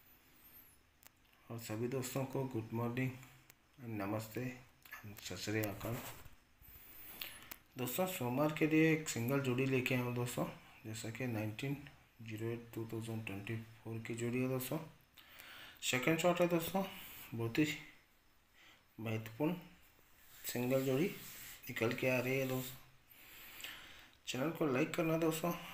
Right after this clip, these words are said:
और सब्सक्राइब करना दोस्तों, और ज़्यादा से ज़्यादा शेयर करना दोस्तों,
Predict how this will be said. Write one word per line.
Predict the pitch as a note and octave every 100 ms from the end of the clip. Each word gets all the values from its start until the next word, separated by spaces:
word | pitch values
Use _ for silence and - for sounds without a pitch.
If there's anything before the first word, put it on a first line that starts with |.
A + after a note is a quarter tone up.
| -
और | A#2+
सब्सक्राइब | A#2 A#2 - C#3 C3+
करना | C#3 C3+ C3+
दोस्तों, | C3+ C3 C#3+ D3 - - - -
और | A#2+ A2
ज़्यादा | G2 G2 G#2
से | -
ज़्यादा | A2+ G#2+ A#2+
शेयर | B2+ - A2 A#2+ -
करना | C3 C3
दोस्तों, | C3 B2 C#3